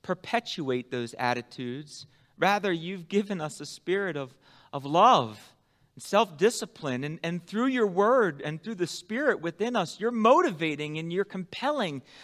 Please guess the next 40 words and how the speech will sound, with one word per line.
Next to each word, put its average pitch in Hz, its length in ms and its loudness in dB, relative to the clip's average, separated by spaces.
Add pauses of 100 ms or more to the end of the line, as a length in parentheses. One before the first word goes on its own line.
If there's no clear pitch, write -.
the 190 80 0
habits 214 600 -4
and 180 120 -6
the 170 60 -6
fruits - 480 -8
that 180 200 -4
come 226 340 -2
from 175 180 -8
the 175 120 -4
indwelling 175 420 -2
presence 175 540 -6
of 143 100 -6
the 139 80 -16
Spirit. 196 580 -6 (360)
And 196 200 2
those 269 360 8
are 240 40 -2
the 202 120 0
fruits, 240 500 -6
Lord, 160 280 -2
that 180 120 -8
we 196 140 -8
need 196 640 -4 (340)
to 208 80 2
define 220 580 0
and 190 120 -2
to 175 40 -4
characterize 151 920 0
the 160 100 -8
habits 202 480 -2
and 185 140 -10
attitudes 170 680 -4
of 156 140 -10
the 175 60 -8
church - 440 -10
today. 196 440 -4
And 160 120 -12
Father, 196 340 2
we 233 300 -2
believe 214 640 -2